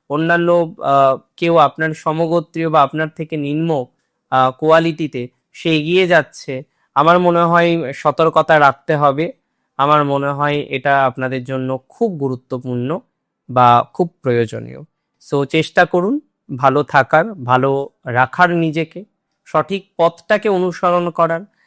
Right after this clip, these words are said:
আর মাথায় রাখতে হবে এই সময় নতুন সেট আপ করা এবং হিউজ ইনভেস্টমেন্ট করা আপনার জন্য বিপদের লক্ষণ। রিলেশনশিপের ক্ষেত্রে যেমন চলছে চলুক,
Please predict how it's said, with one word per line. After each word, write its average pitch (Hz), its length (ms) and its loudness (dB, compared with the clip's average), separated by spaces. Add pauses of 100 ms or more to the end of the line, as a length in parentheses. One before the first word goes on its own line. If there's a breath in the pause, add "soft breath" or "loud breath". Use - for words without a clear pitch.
(180 soft breath)
আর 175 480 4
মাথায় 160 360 0
রাখতে 190 340 2
হবে 190 300 0
এই 175 160 -4
সময় 190 380 -2
নতুন 185 500 -2
সেট 196 280 -4
আপ 190 140 4 (140)
করা 175 360 6
এবং 175 280 0
হিউজ 196 360 0
ইনভেস্টমেন্ট 175 720 -2
করা 165 220 2
আপনার 143 320 -2
জন্য 131 240 -8
বিপদের 117 460 -10
লক্ষণ। 123 440 -20 (680)
রিলেশনশিপের 196 880 2
ক্ষেত্রে 202 480 -2
যেমন 180 380 2
চলছে 180 400 -4
চলুক, 175 420 -6